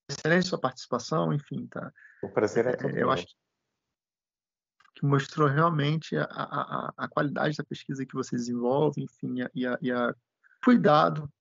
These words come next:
Speaker 1: né, com que vocês abordam os problemas, né, extremamente complexos, né, porque sistemas biológicos, sistemas bioquímicos são extremamente complexos do ponto de vista experimental e computacional, é, é,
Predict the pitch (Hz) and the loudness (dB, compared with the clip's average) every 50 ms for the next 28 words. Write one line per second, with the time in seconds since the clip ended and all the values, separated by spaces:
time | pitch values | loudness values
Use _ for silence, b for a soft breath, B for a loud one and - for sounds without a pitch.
0 | _ - 135 135 139 135 135 135 - 143 127 - - 139 135 135 135 135 - - | _ -6 -4 -2 -2 -4 -4 -6 -10 -12 -12 -10 -8 -6 -4 -4 -4 -6 -4 -4
1 | 131 135 135 131 131 127 123 - 143 131 120 127 127 127 - 139 127 - - - | -4 -2 -2 -2 -4 -4 -6 -6 -6 -4 -2 -2 -2 -4 -4 -8 -12 -12 -10 -8
2 | 143 139 123 123 123 131 135 131 - - _ _ b b b b b b b _ | -6 -4 -2 -2 -2 -2 -2 -4 -6 -10 _ _ b b b b b b b _
3 | _ _ - - - - 147 - - _ - - 165 202 226 208 185 160 131 127 | _ _ -2 0 2 2 0 -2 -2 _ 4 6 8 8 8 6 6 2 2 2
4 | 139 160 170 165 - - _ - 131 120 _ - 120 120 131 147 - - - _ | 0 -2 -2 -2 -6 -10 _ -10 -10 -8 _ -2 0 0 0 -2 -4 -8 -16 _
5 | _ _ - 139 139 _ - 131 - - - 135 131 127 120 117 _ - 123 117 | _ _ -12 -12 -10 _ -10 -10 -8 -8 -8 -6 -6 -6 -8 -8 _ -12 -12 -12
6 | - - _ _ _ _ _ - 120 120 123 131 143 139 135 - - - - - | -12 -16 _ _ _ _ _ -6 -2 0 2 2 2 0 0 -4 -8 -10 -8 -6
7 | 135 127 120 117 123 - 120 - - - 139 139 139 143 - - - - 135 131 | -6 -6 -6 -6 -4 -4 -4 -4 -4 -4 -2 -2 -2 -4 -8 -10 -8 -6 -6 -6
8 | - - - - 147 160 165 165 - - - - - - 151 - - - 135 123 | -6 -8 -4 0 2 2 2 0 -4 -10 -16 -8 -4 -4 -4 -4 -2 -2 0 0
9 | 135 143 - - - - _ B B B B B B B _ _ _ _ _ _ | 0 -2 -4 -8 -14 -16 _ B B B B B B B _ _ _ _ _ _
10 | - 120 - 165 156 - 127 131 139 - - 131 123 139 - - - 170 160 151 | -4 0 0 0 0 0 0 0 0 2 2 2 2 0 0 0 0 2 4 4
11 | 139 123 113 - 139 143 190 202 - - _ _ - 226 285 330 - _ _ - | 2 2 0 2 4 4 4 4 2 -4 _ _ 0 2 2 2 0 _ _ -10
12 | 220 233 240 - - 240 214 - - - 170 147 147 151 - _ _ - 214 - | -8 -8 -8 -6 -6 -6 -6 -4 -4 -4 -4 -4 -4 -6 -10 _ _ -16 -16 -16
13 | _ _ _ _ b b b b 151 151 151 147 | _ _ _ _ b b b b 2 4 4 4